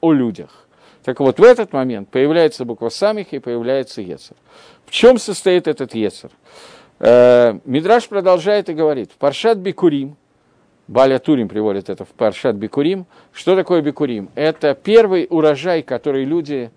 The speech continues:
когда у людей созревает, у человека, у землевладельца, вырастает на деревьях первый урожай, то первые плоды этого урожая должны быть помечены, когда они начинают созревать, и потом принесены в жертву Всевышнему,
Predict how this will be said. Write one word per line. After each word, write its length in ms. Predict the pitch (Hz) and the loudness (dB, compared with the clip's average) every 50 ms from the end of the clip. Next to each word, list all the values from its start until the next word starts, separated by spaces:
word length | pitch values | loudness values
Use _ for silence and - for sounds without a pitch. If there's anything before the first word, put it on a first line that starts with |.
| _ _ _ _ - | _ _ _ _ -2
когда 460 | - 143 143 139 139 165 170 165 135 | 0 0 0 2 2 2 4 4 2
у 100 | - 151 | 0 -4
людей 300 | 139 135 131 147 170 220 | -6 -6 -4 -4 -6 -6
созревает, 580 | - - 135 113 123 135 143 143 139 123 - 123 | -6 -10 -12 -8 -6 -4 -2 -2 -2 -4 -4 -8
у 40 | |
человека, 340 | 107 - 147 147 147 131 - | -12 -8 -6 -4 -4 -4 -4
у 100 | 120 107 | -6 -6
землевладельца, 1160 | 107 92 98 135 151 147 143 131 135 139 120 120 123 127 120 110 123 - 180 170 - - - - _ - - _ _ | -6 -8 -8 -8 -8 -6 -6 -6 -8 -8 -6 -4 -4 -4 -4 -4 -6 -6 -6 -8 -14 -20 -20 -20 _ -20 -20 _ _
вырастает 600 | - 117 143 165 156 - - - 202 196 180 139 | 0 2 4 4 4 2 2 2 4 4 2 0
на 80 | 143 135 | -4 -6
деревьях 460 | 120 127 147 165 180 165 139 120 - | -4 -2 -2 -2 0 -2 -2 -6 -6
первый 320 | _ 147 147 139 127 117 117 | _ -6 -6 -4 -4 -6 -4
урожай, 380 | 113 113 110 - 165 165 175 | -4 -6 -6 -6 -8 -8 -8
то 140 | 156 - 160 | -8 -10 -12
первые 440 | 135 - 196 214 214 190 170 156 139 | -8 0 0 2 2 2 0 -2 -4
плоды 380 | - - 139 139 135 123 147 | -2 -2 -2 -2 0 0 0
этого 280 | 143 120 - - 107 104 | 0 0 -2 -4 -6 -6
урожая 480 | 104 107 107 101 165 185 196 202 190 - _ _ _ _ _ _ | -4 -6 -6 -4 -2 -2 -2 -2 -4 -8 _ _ _ _ _ _
должны 400 | - 110 143 156 147 131 165 208 | 2 4 4 4 4 2 -2 -4
быть 340 | 190 160 139 - - - _ _ | -4 -4 -4 -6 -8 -16 _ _
помечены, 600 | - 143 139 151 170 160 127 - - 110 98 95 | 0 0 2 2 0 -2 -4 -6 -10 -10 -14 -14
когда 320 | - - 113 110 107 120 120 | -10 -8 -8 -6 -4 -4 -4
они 120 | 117 113 | -4 -6
начинают 480 | 113 113 107 - 127 131 127 113 101 - | -8 -10 -12 -12 -10 -8 -8 -8 -8 -10
созревать, 520 | - 110 101 104 120 147 185 208 214 202 - - - - - _ _ | -12 -12 -8 -6 -2 0 0 0 -2 -4 -8 -16 -20 -20 -20 _ _
и 120 | - 135 135 | -4 -2 0
потом 340 | 135 156 151 233 240 233 214 | 0 0 2 0 0 -2 -2
принесены 760 | - 170 170 170 165 - - - 170 175 180 180 160 123 - _ _ _ _ _ _ _ _ | -6 -6 -4 -4 -6 -6 -8 -8 -8 -6 -6 -6 -8 -10 -14 _ _ _ _ _ _ _ _
в 100 | - 101 | -14 -12
жертву 380 | 98 110 143 165 139 - - 107 | -2 2 4 4 4 2 -2 -8
Всевышнему, 720 | - - 156 160 185 208 196 - 185 175 175 175 170 - | -4 0 2 2 2 2 0 -4 -10 -10 -10 -10 -12 -12